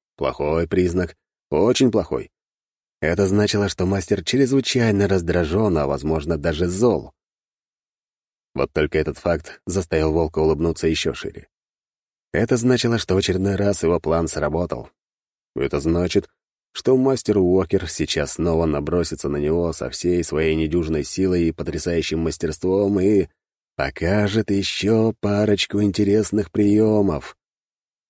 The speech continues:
Волк решил для себя как можно быстрее закончить обучение. У него не было нескольких тысяч лет, в течение которых происходило возвышение других охотников. Но он нужен прямо сейчас на земле.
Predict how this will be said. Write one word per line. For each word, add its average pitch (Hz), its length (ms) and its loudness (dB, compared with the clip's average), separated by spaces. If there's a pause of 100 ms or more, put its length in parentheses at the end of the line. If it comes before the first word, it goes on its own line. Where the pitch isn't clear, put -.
(540)
Волк 71 280 -2
решил 78 360 0
для 76 140 0
себя 80 320 -2
как 76 220 -4
можно 80 320 0
быстрее 90 480 0
закончить 80 480 0
обучение. 60 600 -8 (840)
У 80 40 -2
него 123 200 4
не 135 180 4
было 120 280 2
нескольких 98 540 0
тысяч 80 340 -4
лет, 85 400 -2 (100)
в - 60 -20
течение 73 380 -4
которых 73 340 -6
происходило 73 500 -2
возвышение 71 540 -2
других 73 360 -8
охотников. - 580 -8 (840)
Но 76 120 0
он 90 140 2
нужен 87 320 0
прямо 85 300 0
сейчас 85 480 -2
на 80 160 0
земле. 82 520 -2